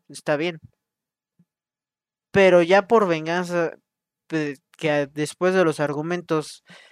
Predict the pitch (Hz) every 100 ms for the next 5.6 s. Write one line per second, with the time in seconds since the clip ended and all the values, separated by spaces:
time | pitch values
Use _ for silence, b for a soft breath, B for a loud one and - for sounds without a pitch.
0 | b b b - - 165 156 - 220 254
1 | - 151 - 151 151 185 180 175 180 170
2 | 175 147 - 135 139 143 135 131 135 165
3 | 175 220 _ _ - - _ - - 175
4 | _ _ _ _ _ - - - 160 175
5 | - 135 131 131 131